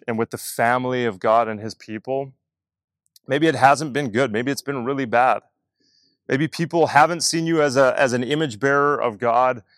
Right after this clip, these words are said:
someone who, uh, deserves, uh, all dignity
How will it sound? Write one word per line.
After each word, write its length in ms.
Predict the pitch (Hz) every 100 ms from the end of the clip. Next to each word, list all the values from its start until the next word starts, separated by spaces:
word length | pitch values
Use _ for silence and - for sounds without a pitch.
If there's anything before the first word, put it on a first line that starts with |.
| _ _
someone 480 | - 139 139 139 135
who, 360 | 104 127 123 - _ _ _ _ -
uh, 180 | 117 110 - _ 117
deserves, 880 | 95 117 101 131 143 147 139 123 - -
uh, 160 | 107
all 220 | - 151
dignity 680 | 107 143 135 151 143 147 143